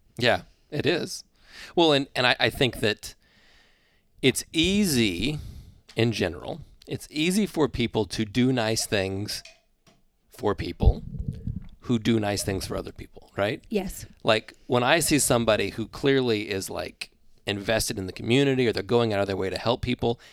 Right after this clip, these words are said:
Speaker 1: and they need something that I can help them with, I, I don't, I don't need to try to, like, make this even.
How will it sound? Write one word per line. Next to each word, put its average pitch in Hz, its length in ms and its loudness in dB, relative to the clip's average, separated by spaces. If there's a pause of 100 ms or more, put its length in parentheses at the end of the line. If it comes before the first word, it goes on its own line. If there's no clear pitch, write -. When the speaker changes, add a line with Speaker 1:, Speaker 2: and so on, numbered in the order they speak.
Speaker 1:
and 104 160 -4
they 113 160 4
need 139 160 2
something 127 280 2
that 95 120 0
I 107 100 2
can 131 140 0
help 143 180 -4
them 156 180 -4
with, 180 280 -6 (800)
I, 139 140 -2 (340)
I 160 140 4
don't, 202 320 2
I 143 80 2
don't 170 160 2
need 135 160 2
to 120 80 0
try 113 220 4
to, 110 60 0
like, 92 220 0
make 101 220 -2
this 98 200 -4
even. 117 380 -2